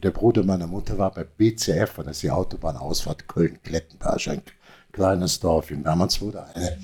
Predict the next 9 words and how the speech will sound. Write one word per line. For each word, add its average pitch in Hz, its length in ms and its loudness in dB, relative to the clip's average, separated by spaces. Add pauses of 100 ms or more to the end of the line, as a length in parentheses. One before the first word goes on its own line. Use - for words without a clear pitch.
(220)
Juniorenliga 92 1800 2
für - 240 -6
B-Jugend, 80 760 -2 (380)
also 76 360 -2
mittelrheinmäßig 82 800 2
steht - 260 -8
man, - 120 -12
Kreis, - 460 4
Bezirksebene - 840 -4